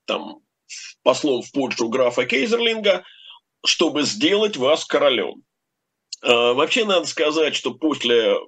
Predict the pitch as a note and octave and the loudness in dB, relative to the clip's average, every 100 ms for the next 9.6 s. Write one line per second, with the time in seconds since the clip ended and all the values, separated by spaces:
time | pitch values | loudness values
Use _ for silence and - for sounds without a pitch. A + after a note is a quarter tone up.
0 | _ _ _ _ _ _ _ _ - C3+ | _ _ _ _ _ _ _ _ 2 2
1 | C#3 B2 G#2+ D#2 - F#2 E2+ G#2+ D#3+ D#3 | 2 0 -2 -4 -4 -4 -2 0 -2 0
2 | C#3+ D3+ A#3+ B3 G#3 D#3+ C#3+ - - - | 0 2 0 2 2 0 -2 -14 -20 -20
3 | _ - A#2+ B2 D#3+ F3 G#3+ G#3 D#3+ D#3+ | _ 2 2 2 2 2 0 2 0 2
4 | G3 F#3 D#3 D3+ - E3 D#3 E3 E3 - | 0 0 -2 -6 -2 -2 0 -2 -2 -2
5 | C#3 D3 G3 G#3+ F#3 D3+ C3+ - _ _ | 0 0 0 0 2 0 -2 -14 _ _
6 | _ _ - A2+ B2+ C#3+ D#3 C#3+ G3 E3+ | _ _ -16 -10 -2 2 2 0 2 2
7 | - D3 C#3+ D#3+ D#3+ C#3+ C3+ D3 D3+ D#3+ | 2 -2 0 2 2 2 0 2 2 2
8 | D#3 - - C#3 C3 D3 D#3 D#3 D#3 D3+ | 0 -4 -4 -2 2 4 6 4 0 2
9 | C3+ G2+ - - - - | 0 0 -4 -4 -4 -6